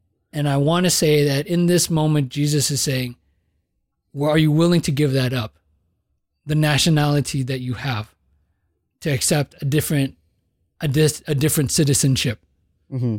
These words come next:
Speaker 1: right, to my kingdom?"
Speaker 2: Mm-hmm.
Speaker 1: You know, are you willing to do that? And I'm gonna do it in such a way that you're challenged by it.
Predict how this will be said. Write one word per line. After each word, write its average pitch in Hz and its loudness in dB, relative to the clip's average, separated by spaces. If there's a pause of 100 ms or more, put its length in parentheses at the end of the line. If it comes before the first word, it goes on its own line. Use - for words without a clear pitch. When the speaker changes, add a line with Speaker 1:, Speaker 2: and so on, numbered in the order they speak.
Speaker 1:
right, 120 -8
to 185 -2
my 147 2
kingdom?" 117 -2 (360)
Speaker 2:
Mm-hmm. 107 -6 (580)
Speaker 1:
You 127 -14
know, 117 -8 (240)
are 160 -4
you 151 2
willing 147 2
to 147 -4
do 139 -2
that? 120 -8
And 135 -8
I'm 143 0
gonna 143 2
do 151 0
it 143 2
in 131 -2
such 156 -2
a 151 -2
way 131 0 (360)
that 135 -10
you're 143 -2
challenged 156 -2
by 123 -6
it. 104 -12